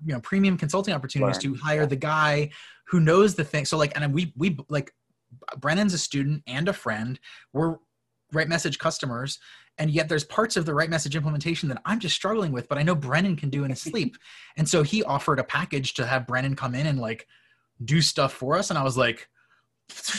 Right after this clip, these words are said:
Speaker 1: "Where do I pay?"
Speaker 2: Yeah.
Speaker 1: Um, so, like, you, and what's cool is, like, Brennan can do that because it, it's, uh, to the advantage of his, the long-term advantage of a software company to have customers that actually use the tool they're paying for, which
Speaker 2: Yeah,
Speaker 1: is
Speaker 2: yeah, for sure.
Speaker 1: often not the case.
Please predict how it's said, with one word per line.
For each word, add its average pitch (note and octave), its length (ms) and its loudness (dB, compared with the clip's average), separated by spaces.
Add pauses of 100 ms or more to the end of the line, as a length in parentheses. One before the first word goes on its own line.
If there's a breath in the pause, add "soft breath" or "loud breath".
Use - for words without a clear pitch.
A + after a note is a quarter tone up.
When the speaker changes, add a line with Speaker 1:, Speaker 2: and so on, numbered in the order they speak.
(160)
Speaker 1:
"Where C#3+ 160 4
do E3+ 100 4
I A2+ 80 2
pay?" C3+ 500 2 (400 loud breath)
Speaker 2:
Yeah. B2+ 240 6
Speaker 1:
Um, B2+ 420 -4
so, F3 220 2
like, D3+ 440 0
you, E3 320 -4
and E3 180 4
what's F3 140 2
cool A#3+ 220 0
is, E3+ 140 4
like, C#3+ 200 -2
Brennan F#3+ 280 0
can F3 180 0
do C#3+ 160 0
that C#3 200 -2
because C3 380 -2
it, - 240 -6
it's, C3 300 -8 (360)
uh, B2+ 100 -4 (300)
to C#3 300 0
the C3 140 -2
advantage D3 520 -2
of B2+ 240 -6
his, B2 480 -8 (920 soft breath)
the C#3+ 120 2
long-term F#3+ 380 2
advantage D3+ 380 2
of C3+ 100 2
a B2 60 -4
software A3 360 2
company C#3+ 300 -2
to C3 60 0
have C#3 120 -2
customers D#3 360 -4
that C#3 160 -4
actually C3+ 360 -4
use C3 280 0
the B2+ 60 -4
tool C3 260 -2
they're E3 100 0
paying F3+ 260 -2
for, G3+ 200 -2
which D#3 160 -2
Speaker 2:
Yeah, B2 60 -2
Speaker 1:
is F#2+ 100 -2
Speaker 2:
yeah, G2 100 -6
for B2 120 -8
sure. G2 180 -8
Speaker 1:
often C3 300 -2
not B2+ 160 -4
the A#2 60 -12
case. F#3 420 -8